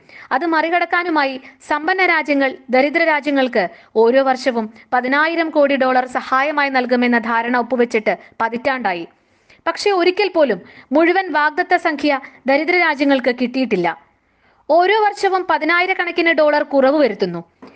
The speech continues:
ഏറ്റവും വലിയ പരിസ്ഥിതി ഹത്യക്കാരാകട്ടെ മലിനീകരണ തോതിൽ ഗണ്യമായ കുറവ് വരുത്തിയിട്ടുമില്ല.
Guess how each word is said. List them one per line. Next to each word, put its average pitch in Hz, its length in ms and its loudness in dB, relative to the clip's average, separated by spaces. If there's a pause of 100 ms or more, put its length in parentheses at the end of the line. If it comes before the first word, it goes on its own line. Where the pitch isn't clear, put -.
(120)
ഏറ്റവും 277 460 0
വലിയ 277 340 0
പരിസ്ഥിതി 277 360 -2
ഹത്യക്കാരാകട്ടെ 262 840 -2 (340)
മലിനീകരണ 320 500 0
തോതിൽ 262 380 0
ഗണ്യമായ 277 520 2
കുറവ് 254 340 2
വരുത്തിയിട്ടുമില്ല. 220 880 -2